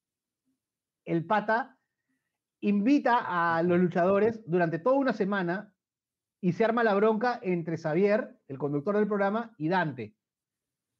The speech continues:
O sea, la, el principal, la principal rivalidad de esta, de esta etapa era Dante contra un conductor de televisión. Y la gente, pues, quería ver, pues, cómo, quería ver cómo le sacaban el ancho a, a Xavier o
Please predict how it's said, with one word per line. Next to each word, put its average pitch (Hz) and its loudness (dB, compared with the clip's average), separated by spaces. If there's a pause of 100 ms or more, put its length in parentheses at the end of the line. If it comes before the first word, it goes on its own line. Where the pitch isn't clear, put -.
(140)
O 135 -10
sea, 190 0
la, 190 2
el 190 0
principal, 196 0
la 208 0
principal 202 -2
rivalidad 247 2 (100)
de 180 0
esta, 220 -2 (160)
de 180 -6
esta 208 -2
etapa 226 -4 (200)
era 185 0
Dante 277 0 (260)
contra 214 0
un 214 0
conductor 202 0
de 208 0
televisión. 156 -2 (1000)
Y 302 2
la 247 2
gente, 202 0
pues, 202 -2
quería 196 2
ver, 190 2
pues, 208 -2
cómo, 196 -4 (1160)
quería 214 2
ver 226 2
cómo 226 0
le 233 0
sacaban 190 -2
el 190 0
ancho 190 0
a, 175 2
a 139 -8
Xavier 180 2
o 190 0